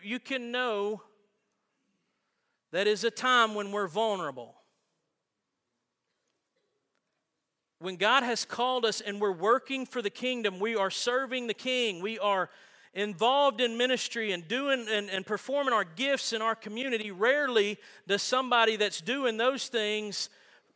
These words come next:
get caught up in these matters because they have something to do.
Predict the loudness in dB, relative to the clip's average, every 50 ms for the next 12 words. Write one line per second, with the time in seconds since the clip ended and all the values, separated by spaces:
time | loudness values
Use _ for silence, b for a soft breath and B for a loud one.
0 | _ _ _ _ _ _ _ _ _ 0 0 0 0 0 0 2 4 6 6 6
1 | 6 4 4 2 0 0 0 -2 -2 0 2 2 2 2 2 -2 -4 -10 -10 -12
2 | -12 -10 -10 -12 -8 -4 -4 -4 -4 -4 -4 -6 -4 -4 -4 -6 -6 -8 -12 -12
3 | -12 -14 -16 -16 -12 -12 -12 -14